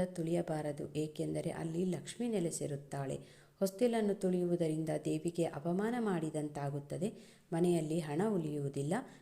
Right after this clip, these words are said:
ಲಕ್ಷ್ಮಿಯೂ ನೆಲೆಸುವುದಿಲ್ಲ. ಮನೆಯ ಸುಖ, ಶಾಂತಿ,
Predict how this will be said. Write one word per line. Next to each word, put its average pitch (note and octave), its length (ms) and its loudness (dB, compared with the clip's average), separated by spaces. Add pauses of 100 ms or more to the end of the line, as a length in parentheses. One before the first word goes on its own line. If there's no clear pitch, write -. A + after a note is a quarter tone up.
(140)
ಲಕ್ಷ್ಮಿಯೂ D#3 440 0
ನೆಲೆಸುವುದಿಲ್ಲ. C3+ 760 0 (1400)
ಮನೆಯ G#3 400 2
ಸುಖ, F3+ 360 -6 (140)
ಶಾಂತಿ, D#3+ 840 -4